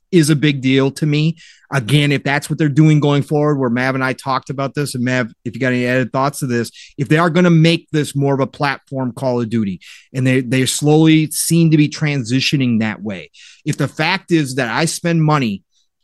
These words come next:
in the previous version of Call of Duty, and I can carry those skins over and that kind of stuff, and my guns carry over, and my progress carries over, uh, progress really doesn't, but again, if you get to carry over your guns,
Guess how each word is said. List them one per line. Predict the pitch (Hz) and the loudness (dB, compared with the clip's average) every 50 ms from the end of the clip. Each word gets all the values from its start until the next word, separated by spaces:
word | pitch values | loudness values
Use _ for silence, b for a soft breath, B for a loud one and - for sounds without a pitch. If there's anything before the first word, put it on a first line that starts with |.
| _ | _
in | 147 135 135 | 0 0 0
the | 127 - | 0 -2
previous | - - - 147 156 170 185 170 196 190 185 185 180 - - - - _ _ _ _ - | -6 -6 0 2 4 4 4 4 6 6 6 4 4 0 -2 -8 -10 _ _ _ _ -2
version | 127 156 165 170 156 127 160 151 143 | 2 4 4 4 4 4 0 0 0
of | - - 127 - | -2 -6 -8 -4
Call | - 156 147 139 139 | -2 0 0 2 0
of | 131 | 0
Duty, | 120 127 120 104 95 90 87 _ _ _ _ _ _ - - _ _ | 0 -2 -2 -2 -2 -6 -10 _ _ _ _ _ _ -20 -20 _ _
and | - 151 | -6 -2
I | 151 135 | -2 -2
can | 151 - 170 160 | 0 0 0 -2
carry | - - - 165 170 180 180 170 | -2 -2 0 0 4 4 4 4
those | 165 170 160 - | 6 4 2 2
skins | - - - 170 165 170 175 165 | -2 -2 0 2 4 4 4 4
over | 175 170 180 180 156 185 190 202 196 202 b b b b b b b b b _ _ | 4 4 4 4 2 2 0 0 -2 -4 b b b b b b b b b _ _
and | - 151 151 | 2 2 4
that | 147 147 151 - | 4 2 0 0
kind | 175 175 175 | 0 0 0
of | 170 | 0
stuff, | - - 196 175 - | 0 0 0 0 0
and | 151 | 0
my | 135 127 | -2 -2
guns | 123 117 101 143 143 151 156 170 147 | -4 -4 -4 -2 0 2 2 2 0
carry | - - 180 180 180 175 170 | 0 0 0 2 4 4 4
over, | 175 180 180 175 170 190 202 208 196 B B B B - | 4 4 2 2 2 0 -2 -2 -4 B B B B -6
and | 139 | -4
my | 135 123 113 | -4 -4 -4
progress | - - 156 151 175 180 185 175 - | -4 -4 0 0 2 2 2 0 0
carries | - 190 185 185 185 180 165 | 0 0 2 4 4 4 4
over, | 170 185 190 190 165 - | 4 0 0 -2 -2 -2
uh, | 139 135 120 - _ _ _ _ - _ | -2 -2 -2 -4 _ _ _ _ -20 _
progress | - 151 156 139 135 127 | -4 -4 -2 -2 -2 -2
really | 139 143 135 | 0 0 0
doesn't, | 123 131 123 117 120 | 2 0 0 0 -2
but | 101 135 123 | -4 -2 -4
again, | 123 117 113 143 139 127 120 | -4 0 0 0 0 2 0
if | 117 120 120 | -2 -4 -6
you | 113 | -10
get | - - 139 - | -6 -6 -6 -6
to | 143 | -2
carry | - 160 160 156 143 | 0 2 4 4 4
over | 139 131 131 | 2 2 2
your | 127 120 | 0 0
guns, | 110 127 123 120 117 113 | -2 -2 -4 -4 -4 -6